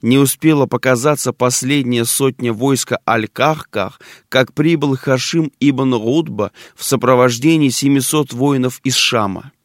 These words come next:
Товарищи Аль-Кахках рассказали Хашиму о том, что тот сделал, и Хашим тут же разделил своё войско на десять отрядов по семьдесят человек в каждом.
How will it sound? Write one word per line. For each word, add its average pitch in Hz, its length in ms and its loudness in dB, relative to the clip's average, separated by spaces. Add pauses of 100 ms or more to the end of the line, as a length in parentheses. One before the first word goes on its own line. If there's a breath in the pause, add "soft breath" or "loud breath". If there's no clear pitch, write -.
Товарищи 127 600 2 (100)
Аль-Кахках 113 880 -2 (240 loud breath)
рассказали 143 720 2
Хашиму 139 520 0
о 123 160 0
том, 147 320 0 (220 loud breath)
что - 300 -2
тот 131 240 0
сделал, 117 560 -2 (340 soft breath)
и 143 120 2
Хашим 135 640 0
тут 185 220 0
же 131 180 4
разделил 127 460 0
своё 120 360 0
войско 143 420 0
на 117 160 0
десять 135 420 0
отрядов 127 600 -2
по 123 160 2
семьдесят 120 500 -2
человек 117 500 -2
в - 100 -18
каждом. 104 520 -4